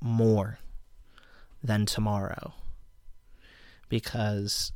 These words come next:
I just recently got this beautiful V F B Stuttgart jersey that they sold in January.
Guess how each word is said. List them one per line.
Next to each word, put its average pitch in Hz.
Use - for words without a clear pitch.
I 117
just 117
recently 120
got 151
this 120
beautiful 120
V 123
F 120
B 120
Stuttgart 117
jersey 120
that -
they 117
sold 127
in 110
January. 139